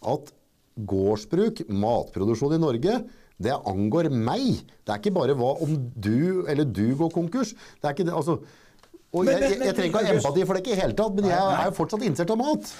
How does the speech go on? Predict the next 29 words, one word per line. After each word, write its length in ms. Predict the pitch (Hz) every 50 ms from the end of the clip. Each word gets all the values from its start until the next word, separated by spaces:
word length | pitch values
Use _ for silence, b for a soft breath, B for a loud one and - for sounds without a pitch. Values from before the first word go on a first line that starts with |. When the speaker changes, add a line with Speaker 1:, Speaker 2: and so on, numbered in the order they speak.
| -
Speaker 2:
Men 140 | - 233 226 -
poenget 280 | 220 202 - 202 220 202
er 20 |
det, 80 | 190 196 190
August. 320 | 214 240 240 - - - - - - -
Vet 140 | 180 156 -
du 40 | 185
hvem 180 | 147 - 151 143
som 60 | 175
er 60 | 165 151
våre 140 | 143 156 -
konger? 300 | - 156 170 240 294 302 - - _ -
Vet 140 | 151 151 -
du 40 | 160
hvem, 160 | 139 143 131 127
hvem 140 | 135 135 -
vi 220 | 165 131 139 151 156
virkelig 220 | 151 135 139 151
er 20 | 165 185
avhengig 180 | 185 185 185
av? 220 | 196 285 320 311 - B B B B B B
Det 80 | 175 160
er, 220 | - - 170 180 - - 131
en 80 | 143
ting 80 | 240 311
er 80 | 349 -
politikere, 600 | - 165 131 113 117 120 - 180 175 254 208 151
en 80 | 135 120
ting, 80 | -